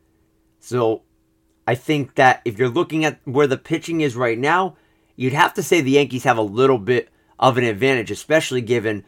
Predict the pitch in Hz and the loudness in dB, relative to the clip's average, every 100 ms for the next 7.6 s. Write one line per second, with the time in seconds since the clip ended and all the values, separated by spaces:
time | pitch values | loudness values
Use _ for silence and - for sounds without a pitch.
0 | _ _ 123 - 127 120 113 101 107 85 | _ _ -8 -2 -2 0 -4 -2 -4 0
1 | 117 107 - 65 69 _ _ _ _ _ | 0 0 -4 -16 -16 _ _ _ _ _
2 | - 139 131 170 156 175 160 170 160 - | -2 -2 2 0 0 -2 2 2 0 -4
3 | 156 165 151 156 156 160 156 143 156 120 | -4 -4 0 0 0 0 0 2 0 0
4 | - _ _ _ _ 117 123 120 135 113 | -6 _ _ _ _ -4 -2 0 -2 0
5 | 123 127 - 120 120 110 - 120 107 101 | 2 2 -2 -6 -4 -6 -8 -10 -10 -8
6 | 135 123 117 113 107 - 143 139 - 113 | -6 -6 -6 -8 -10 0 6 6 4 -2
7 | 104 107 90 131 131 - | -2 -4 -4 -4 -4 -8